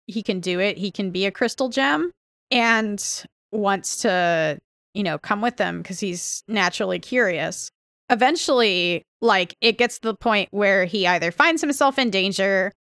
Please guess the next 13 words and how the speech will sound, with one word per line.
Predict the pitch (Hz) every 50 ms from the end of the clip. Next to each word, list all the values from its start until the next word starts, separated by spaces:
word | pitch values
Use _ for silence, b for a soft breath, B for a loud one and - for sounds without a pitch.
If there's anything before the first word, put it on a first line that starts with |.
| _ -
or | 226 220 220 220 214 208 208 202 202 208 196 196 190 190 - _ _ _
sneaks | - - - 285 285 285 277 - -
along | 277 269 233 208 208 202 208 214 202
after | 110 110 185 196 - - - 247
them. | 240 269 277 277 277 285 294 294 311 285 - _ _ _ _ -
So | - 254
then | 226 226 226 220
they | 220 220
have | 220 220 208 208 -
to, | - 220 202 196 190 175 175 - - _ _ _ _ _ _ _ _ _ _ _ _ _ _ _
they | - 240 226
finally, | - - 262 254 254 262 254 247 226
like, | 214 214 202 185